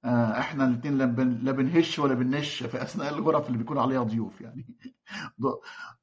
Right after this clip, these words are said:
ضيوف شر-، شرف، يعني. آه، طيب، أنا، أنا ه-، خليني، أنا بط-، طبعًا اللي بطلع وبنزل، وأنتم بس يعني في، آه، ت-، تدخل في أي وقت إذا كانت هناك فكرة.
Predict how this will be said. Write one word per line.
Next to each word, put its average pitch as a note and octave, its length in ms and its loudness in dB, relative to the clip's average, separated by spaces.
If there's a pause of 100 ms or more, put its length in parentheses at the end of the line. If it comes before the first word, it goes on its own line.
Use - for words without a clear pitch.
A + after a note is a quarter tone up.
ضيوف D#3 280 2
شر-، B2+ 420 4
شرف، C3 380 4
يعني. - 200 -12 (500)
آه، B2 500 6 (120)
طيب، B2+ 280 4
أنا، C#3 520 8
أنا D3 100 6
ه-، A#2+ 420 4
خليني، C3+ 440 2
أنا C#3 120 4
بط-، A#2+ 140 2
طبعًا C#3 260 8
اللي A#2 120 4
بطلع B2+ 380 4
وبنزل، D#3 640 4
وأنتم B2 440 2
بس A#2+ 260 0
يعني B2+ 240 4
في، A#2+ 440 0
آه، A#2 140 -8
ت-، A2 320 -14
تدخل C3 400 2
في A#2 200 0
أي C3 160 4
وقت C3+ 320 2
إذا A2 140 -6
كانت B2+ 260 -2
هناك B2+ 240 0
فكرة. E3+ 380 -4